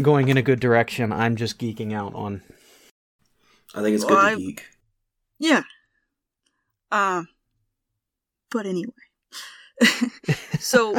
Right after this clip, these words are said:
Speaker 1: <laughs>
Speaker 3: what does doing church look like aside from the day-to-day being in and out of each other's houses and helping each other and being a community?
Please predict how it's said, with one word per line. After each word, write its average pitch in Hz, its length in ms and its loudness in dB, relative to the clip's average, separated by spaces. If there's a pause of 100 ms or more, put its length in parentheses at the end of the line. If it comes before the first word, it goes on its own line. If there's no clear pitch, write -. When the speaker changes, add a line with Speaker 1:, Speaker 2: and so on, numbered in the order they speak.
(120)
Speaker 1:
<laughs> 220 160 -6
Speaker 3:
what 254 280 4
does 277 300 4 (460)
doing 269 480 6
church 226 400 0
look 226 260 0
like 190 340 2
aside 247 600 4
from 180 460 0 (920)
the 208 140 2
day-to-day 196 720 4
being 214 380 2
in 214 160 2
and 214 120 2
out 202 140 6
of 190 80 -2
each 202 160 -6
other's 185 280 2
houses 196 460 0
and 185 100 0
helping 202 320 -2
each 190 180 -2
other 180 240 4
and 170 160 -2
being 190 180 -2
a 170 120 -8
community? 175 500 0